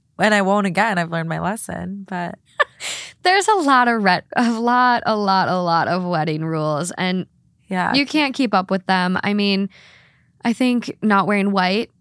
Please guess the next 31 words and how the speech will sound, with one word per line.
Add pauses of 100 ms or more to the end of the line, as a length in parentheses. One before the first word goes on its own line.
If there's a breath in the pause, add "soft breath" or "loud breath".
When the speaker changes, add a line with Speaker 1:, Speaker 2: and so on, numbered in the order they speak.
(680)
Speaker 2:
as
Speaker 1:
Yeah.
Speaker 2:
long,
as
long
as
you
can
avoid
wearing
white, (800)
Speaker 1:
But
there's
Speaker 2:
uh,
Speaker 1:
even
Speaker 2:
you're
trying
your
Speaker 1:
questions
Speaker 2:
best.
Speaker 1:
about
that.
Like,
you
were
like,
"Can
I
wear
this
coat?"